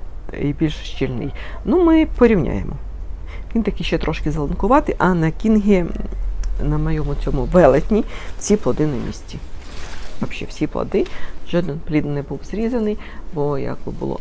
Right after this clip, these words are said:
не до, е, не до плодів. Е, всі оці також на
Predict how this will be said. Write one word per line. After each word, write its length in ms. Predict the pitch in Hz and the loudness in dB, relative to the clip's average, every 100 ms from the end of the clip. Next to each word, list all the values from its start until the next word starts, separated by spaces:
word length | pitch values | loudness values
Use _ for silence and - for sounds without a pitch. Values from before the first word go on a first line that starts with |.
| - | -6
не 260 | 156 165 147 | -2 -2 -2
до, 300 | 147 139 127 | 0 0 0
е, 40 | 117 - 50 50 - - - - - | -4 -6 -8 -8 -6 -6 -6 -6 4
не 120 | 208 | 6
до 100 | 156 | 6
плодів. 420 | - 117 - - - - - - - - - - - - - - - - - - - - | 2 -2 -2 -10 -10 -14 -12 -10 -8 -6 0 2 2 0 -2 -6 -6 -2 0 0 0 2
Е, 300 | 160 160 160 - 156 151 165 - - - - - - - - - - - - - - - - - - - - 151 | 2 0 -2 -4 -6 -6 -6 -6 -8 -8 -6 -6 -8 -6 -2 0 0 0 4 6 8 8 8 8 8 6 6 4
всі 220 | - 175 | 2 2
оці 260 | 147 - 139 | 4 6 6
також 360 | - - 190 - - - - - - - - | 4 6 8 8 8 6 6 4 2 0 2
на 140 | 190 | 2